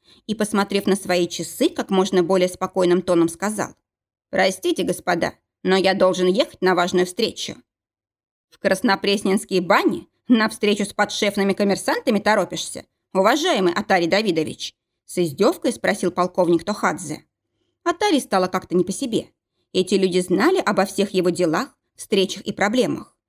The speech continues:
Находиться под их колпаком ему очень не нравилось. «Мне ехать пора, ехать, господа», повторил он, намереваясь подняться из-за стола. «Так что насчет нашего предложения?» остановил его вопрос Кочаравы.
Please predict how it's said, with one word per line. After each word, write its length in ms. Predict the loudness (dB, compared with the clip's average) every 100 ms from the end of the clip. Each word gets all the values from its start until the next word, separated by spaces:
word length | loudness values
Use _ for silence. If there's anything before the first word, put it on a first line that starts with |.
| _ _ -2
Находиться 560 | 0 2 0 0 -4
под 200 | -2 0
их 100 | 0
колпаком 600 | -2 -2 -2 -2 0 2
ему 240 | 4 2 0
очень 360 | 0 -2 0
не 100 | 2
нравилось. 720 | 4 2 0 -4 -8 -14 -18 -20 _ _ _ -4
«Мне 440 | 0 2 4 2
ехать 400 | 2 0 -2 -4
пора, 320 | -2 -2 -4 -10 _ 0
ехать, 360 | 2 0 -2
господа», 520 | -4 -2 0 0 -2 -6 _ _ _
повторил 460 | -6 -2 0 2 0
он, 260 | 2 4 4
намереваясь 560 | 4 2 2 0 0
подняться 480 | -4 0 2 2 -2
из-за 240 | -8 -8 -8
стола. 400 | -6 -4 -4 -8 _ _ _ _ _ _
«Так 180 | -2 -2
что 320 | -4 -2 0
насчет 380 | 0 -2 -2 0
нашего 380 | 0 0 0 0
предложения?» 800 | 2 2 2 2 2 0 -4 -12 _ _ _
остановил 640 | -8 -2 0 2 2 2 2
его 220 | 2 2
вопрос 360 | 0 0 -2
Кочаравы. 640 | -2 -6 -2 0 -2 -6